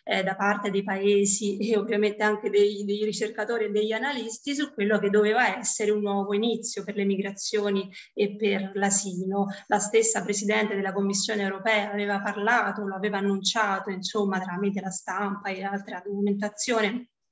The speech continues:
eh, di accompagnamento, insomma, eh, come il tentativo di dare un approccio umano e umanitario alle migrazioni.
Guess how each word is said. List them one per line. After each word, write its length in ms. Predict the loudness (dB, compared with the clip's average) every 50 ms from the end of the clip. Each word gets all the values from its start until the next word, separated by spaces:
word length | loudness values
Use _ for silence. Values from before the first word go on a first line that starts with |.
| _ _ _ -12 -6
eh, 140 | -2 0 2
di 340 | 2 2 2 2 2 2
accompagnamento, 960 | 2 0 0 0 0 2 2 4 4 4 4 4 4 4 4 2 -2 -2 -2
insomma, 580 | -2 -2 0 -2 -2 -2 0 0 0 0 0 -2 -4 -8 -10 -12 -12 -8 -2
eh, 220 | 0 2 2 2 0
come 840 | 2 4 4 6 6 4 4 2 0 0 0 0 0 2 2 0 0
il 180 | -2 -4 -2
tentativo 680 | 0 0 0 2 2 0 0 2 0 0 0 0 0 0
di 120 | 0 2
dare 360 | 2 4 4 4 4 2 2
un 80 | 0 -2
approccio 600 | -4 -4 -4 -2 0 0 0 -2 -6 -10 -8 -4
umano 400 | -2 -2 0 0 0 0 0 0
e 40 | 2
umanitario 680 | 2 2 2 0 0 2 2 4 4 4 4 4 2 0
alle 180 | -2 -4 -4
migrazioni. 880 | -6 -6 -6 -6 -6 -6 -8 -10 -8 -8 -8 -6 -4 -4 -4 -2 -4 -6